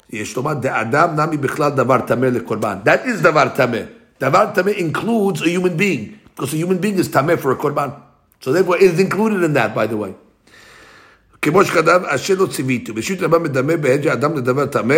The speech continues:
human beings are considered טמא for the, for the מזבח, "וכי אית שם אפילו הקדש דמים, לא היה יפתח חייו." Right, Yiftach didn't even have to make הקדש.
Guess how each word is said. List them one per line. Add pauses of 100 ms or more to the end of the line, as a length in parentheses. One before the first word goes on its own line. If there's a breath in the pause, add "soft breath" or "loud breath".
(220)
human
beings
are
considered
טמא (100)
for
the,
for
the
מזבח, (360 loud breath)
"וכי
אית
שם
אפילו
הקדש
דמים, (240 loud breath)
לא
היה
יפתח
חייו." (340 loud breath)
Right,
Yiftach
didn't
even
have
to (920)
make
הקדש.